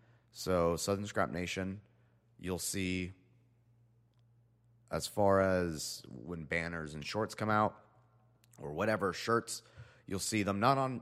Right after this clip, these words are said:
only me, not on poor me, but you'll see them on other people as well. So that'll be good.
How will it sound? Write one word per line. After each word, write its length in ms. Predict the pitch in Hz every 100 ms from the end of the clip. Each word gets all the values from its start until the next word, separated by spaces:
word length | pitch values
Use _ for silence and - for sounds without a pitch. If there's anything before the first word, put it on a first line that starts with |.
| - 123
only 280 | 139 151
me, 340 | 143 135 131 - - _ - - -
not 120 | 123
on 120 | 127
poor 300 | 123 127 127
me, 220 | 123 117
but 160 | 113 101
you'll 80 | 104
see 200 | - 113
them 140 | 113
on 140 | 110
other 160 | 113 107
people 360 | 113 107 117 113
as 140 | 101
well. 340 | 104 104 120 - - - -
So 140 | 98
that'll 200 | 98 98
be 100 | 95
good. 400 | 98 107 104 110